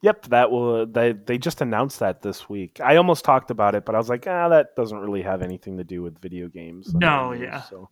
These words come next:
Speaker 2: But
Speaker 1: uh, so yes. Uh, that's what I did this year, is just watch a fuckload of superhero movies. So I, so you can understand that I missed a few, but, like,
Speaker 2: Yeah.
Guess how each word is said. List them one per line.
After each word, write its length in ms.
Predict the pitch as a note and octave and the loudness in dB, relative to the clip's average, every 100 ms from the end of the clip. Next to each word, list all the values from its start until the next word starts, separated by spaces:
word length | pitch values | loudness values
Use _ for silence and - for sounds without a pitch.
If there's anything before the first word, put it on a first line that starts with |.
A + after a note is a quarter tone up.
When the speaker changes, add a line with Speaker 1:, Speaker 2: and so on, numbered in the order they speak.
| _ _ _ - | _ _ _ -14
Speaker 2:
But 260 | - - _ _ - | -12 -14 _ _ -14
Speaker 1:
uh, 260 | C#2 C#2+ C#2+ _ _ | -12 -12 -16 _ _
so 220 | - D2+ - _ _ _ | -18 -16 -16 _ _ _
yes. 400 | - G3+ - - _ _ _ - _ | -4 -2 -6 -16 _ _ _ -20 _
Uh, 160 | - G2 | -2 2
that's 240 | B2+ G3 - | 4 4 4
what 80 | A#3+ | 6
I 140 | C4+ | 6
did 260 | B3 D3 A2 | 6 0 0
this 260 | G#2 - | -4 -4
year, 220 | G#2+ G#2+ | -4 -2
is 280 | A2+ A2 A#2 | -2 -2 -2
just 220 | - - | -6 -4
watch 260 | C#3 C#3 - - | 2 2 2 -4
a 140 | A#2+ | -6
fuckload 960 | - - - - F#3 - B2 G#2 A2 A2+ | -6 -16 -6 0 0 0 0 0 0 -4
of 500 | - A2 A#2 B2 C3 | -2 0 0 0 -6
superhero 600 | - F#3 - A#2 F#2+ F2 | -10 -12 -8 -6 -6 -6
movies. 480 | E2+ D#2+ D#2+ E2 - | -8 -12 -12 -14 -16
So 340 | - A#2 A2+ - - - - | -4 -2 -2 -4 -20 -12 2
I, 300 | F3+ F#3 F3+ | 4 4 0
so 160 | - B3+ | 0 2
you 80 | |
can 140 | D4 C4 | 6 6
understand 640 | G3 E3 - D#3 C#3+ C#3 | 6 4 4 4 4 2
that 140 | C3+ C3 | 4 4
I 100 | B2+ | 4
missed 280 | A#2+ A#2+ C#3 | 2 -2 -6
a 60 | |
few, 460 | B2 B2+ B2+ C#3+ C#3+ | -6 -4 -2 -2 -2
but, 220 | A#2 A2+ | 0 0
like, 520 | A#2 G#2+ G#2+ - - _ _ _ | 0 -2 -4 -14 -20 _ _ _
Speaker 2:
Yeah. 360 | B3+ C4+ C#3+ C3 | -2 0 0 -2